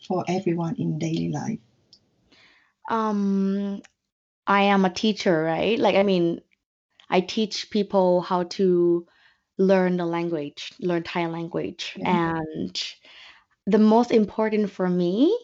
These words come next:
Speaker 2: let's say as a teacher, because this is my expertise, is that one need to be, you know, have the quality of being agile. Basically, being open for new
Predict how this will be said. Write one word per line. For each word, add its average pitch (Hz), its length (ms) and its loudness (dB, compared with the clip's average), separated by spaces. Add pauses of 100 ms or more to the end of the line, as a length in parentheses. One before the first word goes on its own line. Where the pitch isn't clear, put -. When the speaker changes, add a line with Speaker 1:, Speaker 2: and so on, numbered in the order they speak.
(220)
Speaker 2:
let's 196 200 0
say 196 240 2
as 175 200 0
a 185 40 -2
teacher, 226 480 -2
because 190 500 0
this 190 200 2
is 175 180 -2
my 180 180 -2
expertise, 220 680 -2 (440)
is 220 180 -2
that 180 460 0 (2000)
one 220 520 4
need 226 280 2
to 226 120 -2
be, 185 560 -2 (1160)
you 208 100 0
know, 180 180 0
have 208 320 2
the 196 80 4
quality 196 560 -2
of 180 260 -6
being 175 320 0
agile. 160 600 -8 (720)
Basically, 190 840 2 (120)
being 233 380 2 (140)
open 185 400 2
for 190 280 -2
new 190 420 2